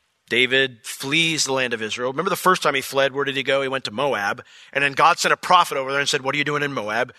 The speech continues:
You're an Israelite. Get back in the land." And so David comes back in the land. Of course, Saul's chasing him around. And finally, David just goes, "I'm done. I'm done running. I'm gonna go somewhere safe." And so David goes to the land of the Philistines. And to exist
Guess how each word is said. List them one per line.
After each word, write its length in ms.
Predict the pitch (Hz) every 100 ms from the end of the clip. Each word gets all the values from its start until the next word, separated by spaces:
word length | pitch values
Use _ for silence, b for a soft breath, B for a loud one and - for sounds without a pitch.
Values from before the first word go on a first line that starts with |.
| b _
You're 260 | 127 151 156
an 160 | 170
Israelite. 600 | 151 139 117 107 131 -
Get 140 | - -
back 220 | 139 -
in 60 |
the 80 | 143
land." 400 | 156 151 101 76 - _ _ _ _ _ _ _ _ _ -
And 100 | 147
so 160 | 165
David 320 | 143 139 156 156
comes 160 | 151
back 200 | 147 156
in 60 | 170
the 60 |
land. 240 | 151 143 165
Of 80 | -
course, 200 | 151 -
Saul's 220 | 147 151
chasing 340 | 170 160 160
him 60 | 139
around. 280 | 170 170 156
And 100 | 156
finally, 340 | 170 196 160
David 240 | 151 160
just 140 | 160 -
goes, 220 | 151 147
"I'm 100 | 143
done. 320 | 151 214 147
I'm 120 | 92
done 200 | 120 175
running. 280 | 185 233 160
I'm 360 | - _ _ -
gonna 120 | 143
go 120 | 143
somewhere 400 | 180 - 196 202
safe." 520 | 196 220 226 180 - - _ _ _ _ -
And 100 | 143
so 80 |
David 280 | 147 143 160
goes 180 | 143 139
to 40 | 131
the 60 |
land 180 | 139 143
of 40 |
the 80 | 151
Philistines. 720 | - 202 190 - 117 78 - - b b b -
And 200 | 185 -
to 320 | 196 190 160 _ _ _ _ _ _ _ _ -
exist 680 | 202 151 147 269 285 -